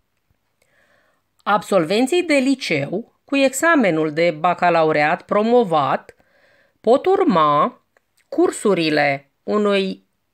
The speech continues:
unei unități de învățământ superior – de trei sau de șase ani,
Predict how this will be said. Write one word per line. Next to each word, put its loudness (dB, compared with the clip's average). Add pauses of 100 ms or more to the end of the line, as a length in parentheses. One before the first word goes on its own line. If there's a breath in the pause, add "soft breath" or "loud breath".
(160)
unei 2
unități 0
de 0
învățământ 0
superior – -2 (640)
de 2
trei -4
sau -2
de -2
șase -2
ani, -2